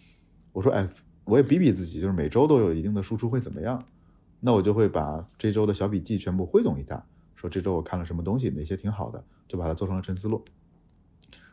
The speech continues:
然后呢，百忧解相当于是，因为日常我跟很多朋友也会去聊天，聊，哎，最-，最近读了什么书，什么东西比较好玩。那你相当于是说，你把你 Flomo 里的内容、Notion 里的内容拿出来，再好好的再讲一遍，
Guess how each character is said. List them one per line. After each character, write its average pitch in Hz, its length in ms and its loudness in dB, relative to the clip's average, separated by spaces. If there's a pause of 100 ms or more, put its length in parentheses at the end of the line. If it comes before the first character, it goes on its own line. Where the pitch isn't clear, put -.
然 110 100 0
后 156 80 4
呢， 170 80 4
百 85 140 2
忧 127 100 6
解 110 160 2
相 113 140 -2
当 120 160 2
于 123 80 0
是， 113 260 0 (540)
因 180 140 2
为 190 60 6
日 196 140 4
常 120 220 -2
我 110 100 0
跟 101 160 -2
很 107 140 -8
多 90 100 -4
朋 95 140 -6
友 107 80 -2
也 82 100 -2
会 185 140 0
去 185 120 2
聊 76 180 0
天， 80 260 -4
聊， 80 80 -2
哎， 104 140 -2
最-， 101 180 -4
最 98 160 -4
近 95 100 0
读 87 140 -4
了 90 80 -4
什 87 100 -8
么 87 120 -6
书， 87 180 -6
什 87 100 -10
么 85 120 -6
东 90 120 -8
西 95 80 -6
比 82 80 -10
较 90 120 -4
好 82 160 -8
玩。 80 260 -8 (480)
那 123 80 0
你 113 60 2
相 127 180 2
当 131 100 4
于 131 60 4
是 123 80 -2
说， 123 240 0 (280)
你 110 140 4
把 113 200 4
你 82 320 0
Flomo 110 360 4
里 101 100 6
的 82 100 -2
内 92 120 0
容、 85 220 0
Notion 104 280 0
里 - 20 -2
的 87 60 -2
内 - 20 -
容 85 160 -4
拿 82 120 0
出 - 140 -6
来， 82 120 0
再 127 300 -2
好 76 140 -6
好 76 160 -4
的 78 80 -4
再 95 140 -2
讲 117 240 -6
一 71 60 -8
遍， 110 200 -4